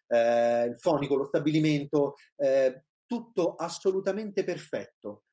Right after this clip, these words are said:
Turni abbastanza carichi, abbastanza pie-, densi di righe, però niente di infattibile. Ehm, è pro-, film bellissimo, tra l'altro, attore colossale, una roba più, il più de-, il più delle volte io mi trovavo davanti a, agli anelli con lui che faceva le cose e dicevo, "Vabbè,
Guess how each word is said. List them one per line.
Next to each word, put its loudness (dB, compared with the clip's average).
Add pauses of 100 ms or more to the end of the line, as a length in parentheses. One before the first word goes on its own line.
(160)
Turni -2
abbastanza -6
carichi, -8
abbastanza -10
pie-, -2
densi -2
di -2
righe, -4
però 4
niente 2
di 0
infattibile. -4
Ehm, -12 (800)
è -10
pro-, 0
film 0
bellissimo, -2
tra -2
l'altro, -4
attore 0 (680)
colossale, -6
una -6
roba 0 (520)
più, -4
il -8
più -6
de-, 0
il 2
più -2
delle 4
volte 2
io 0
mi -6
trovavo -2
davanti -2
a, -6
agli -6
anelli 0
con -10
lui -2
che -10
faceva -8
le -8
cose -4
e -8
dicevo, -8
"Vabbè, -10